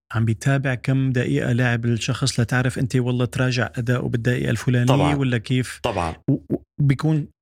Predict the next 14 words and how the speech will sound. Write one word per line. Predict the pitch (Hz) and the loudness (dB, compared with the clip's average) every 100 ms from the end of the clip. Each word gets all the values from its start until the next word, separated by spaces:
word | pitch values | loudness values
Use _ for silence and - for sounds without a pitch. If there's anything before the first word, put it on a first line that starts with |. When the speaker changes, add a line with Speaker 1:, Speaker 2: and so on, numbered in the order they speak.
| _ | _
Speaker 1:
اختصاصه | - - 143 - 160 - 147 | -6 0 2 2 0 0 0
هالقصة | 156 160 - 165 | 0 -2 -2 -2
أو | - 135 | 0 0
يعني | 123 127 - - - _ 139 | 0 -2 -4 -12 -14 _ 0
مركز | 131 151 151 | 0 0 -2
على | 139 143 | 0 -2
هالقصة | 147 147 156 127 | -2 -4 -2 -2
هاي | 147 | -2
ولا | 170 120 | -2 -4
كيف؟ | 113 - 107 | -4 -4 0
Speaker 2:
تمام، | 95 95 | 2 2
برافو | 90 107 101 | 2 2 0
عليك | 90 82 - | -2 -4 -4
والله. | 78 78 73 | -4 -4 -6